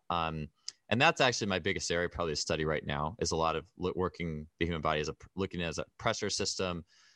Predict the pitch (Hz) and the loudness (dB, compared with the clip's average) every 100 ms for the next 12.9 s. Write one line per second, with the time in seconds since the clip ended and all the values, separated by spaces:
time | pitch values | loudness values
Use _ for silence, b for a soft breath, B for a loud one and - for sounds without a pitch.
0 | b - 82 82 95 - 87 85 85 80 | b -2 0 2 0 -2 -2 -2 0 0
1 | 80 80 82 - - 80 78 73 - - | 0 0 0 0 -2 0 0 -4 -6 -4
2 | - 87 82 - 80 76 - 78 - - | -2 0 0 0 -2 -2 2 2 2 -2
3 | 80 76 - 85 78 78 76 - - - | -2 -4 -2 -2 0 2 2 -2 -6 -6
4 | - 78 76 76 - 76 71 87 76 76 | -4 -4 -2 -4 -2 -2 0 0 0 -2
5 | 73 - 76 76 76 - - 76 _ B | -2 0 0 0 -6 -6 -2 -2 _ B
6 | B B - 131 - 95 85 90 92 - | B B 2 2 4 4 4 2 -4 -10
7 | - 87 - 92 85 85 76 78 85 - | -6 -4 0 -2 0 -2 0 2 0 -2
8 | 76 73 - 78 82 78 78 80 80 78 | -2 -4 -4 -2 -2 0 0 0 0 0
9 | 76 - 78 80 78 82 - 90 - 85 | -2 -2 -2 -2 -2 -4 -2 -2 0 2
10 | 82 - - - 82 80 80 - - - | 0 0 -4 -2 0 0 -2 -6 -14 -16
11 | - - 95 90 87 92 104 90 95 87 | -8 2 4 4 4 2 0 2 2 2
12 | 82 87 87 - 90 82 80 80 | 0 2 0 -2 -4 -4 -4 -4